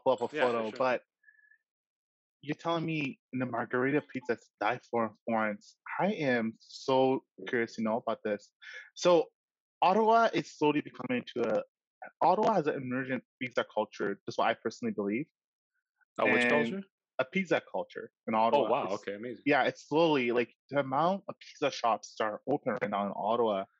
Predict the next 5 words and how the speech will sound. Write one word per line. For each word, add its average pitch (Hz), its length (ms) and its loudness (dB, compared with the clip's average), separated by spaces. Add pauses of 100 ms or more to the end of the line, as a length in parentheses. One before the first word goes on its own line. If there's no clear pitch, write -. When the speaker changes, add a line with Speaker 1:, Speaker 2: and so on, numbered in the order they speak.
(720)
Speaker 1:
is 131 240 -2 (380)
mind-blowing 127 680 2
to 113 140 -4
me 107 220 -2
'cause, 107 380 0